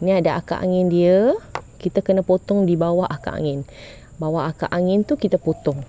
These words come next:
Bila kita potong, lepas tu kita tanam. Hmm. Kalau nak tanam monstera ni, kita kena pakai, um, tanah organik. Tanah organik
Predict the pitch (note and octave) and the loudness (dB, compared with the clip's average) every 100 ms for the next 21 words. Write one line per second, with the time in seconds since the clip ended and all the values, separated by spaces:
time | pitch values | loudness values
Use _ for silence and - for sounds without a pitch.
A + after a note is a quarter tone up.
0 | - C#3+ D3 C#3+ D3+ D#3 E3 - C#4 A#3+ | -8 -6 -4 -6 -4 0 0 2 -2 0
1 | G3 - G#3 F#3 F3+ E3 D#3 D3 C#3 C#3+ | -4 -4 -4 0 -2 -2 -6 -6 -8 -10
2 | - D3+ D3 D3 C#3+ C#3+ C#3+ - - D#3 | -12 -10 -8 -6 -8 -10 -12 -14 -10 -4
3 | D#3+ E3 F3 F3 - F#3 G#3+ A#3 A3+ G#3+ | -2 0 -2 -2 -2 0 2 2 2 0
4 | - G#3+ G#3 G#3+ C4 G4+ - - - - | 2 2 4 4 2 0 -8 -20 -20 -16
5 | - E3+ F3+ F3 E3+ E3 E3+ - F3+ F3 | -8 -4 -2 0 0 0 -4 -2 -2 0
6 | E3+ E3+ E3 - E3 E3 E3 D#3+ E3 E3 | 2 0 0 -4 -4 -2 -2 -4 -4 -6
7 | E3+ - - - - - - - - F3 | -8 -16 -20 -20 -20 -20 -20 -12 -4 -2
8 | F3+ E3+ - E3+ E3+ F3 A3+ F#4+ - - | 0 0 0 0 2 4 4 2 -4 -20
9 | - - - - - - E3+ E3+ F3 - | -20 -20 -20 -20 -16 -4 -2 0 0 2
10 | F3 F3 D#3+ F3 E3+ F3 A3+ C4 | 4 4 4 2 4 4 4 2